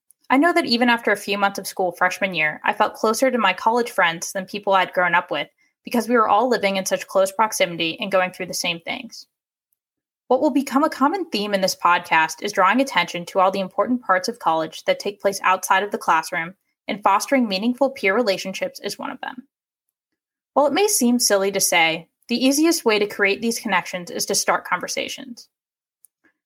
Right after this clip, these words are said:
Don't be afraid to say hello and engage openly. You may be surprised how quickly a few minutes of present conversation can lead to a lasting relationship. In today's era of social distancing, maintaining these relationships is harder,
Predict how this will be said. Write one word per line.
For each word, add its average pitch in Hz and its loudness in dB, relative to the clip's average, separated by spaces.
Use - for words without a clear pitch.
Don't 277 2
be 349 0
afraid 226 2
to 240 -2
say 208 2
hello 185 2
and 196 -4
engage 185 -6
openly. - -8
You 233 2
may 254 4
be 294 2
surprised 190 2
how 196 2
quickly 233 -2
a 185 -4
few 233 0
minutes 208 2
of 196 -6
present 220 0
conversation 185 0
can 202 -4
lead 185 -6
to 190 -2
a 185 0
lasting 170 0
relationship. - -6
In 247 4
today's 339 4
era 214 4
of 196 -2
social 196 0
distancing, 165 -6
maintaining 269 2
these 339 0
relationships 202 -2
is 175 -6
harder, 165 0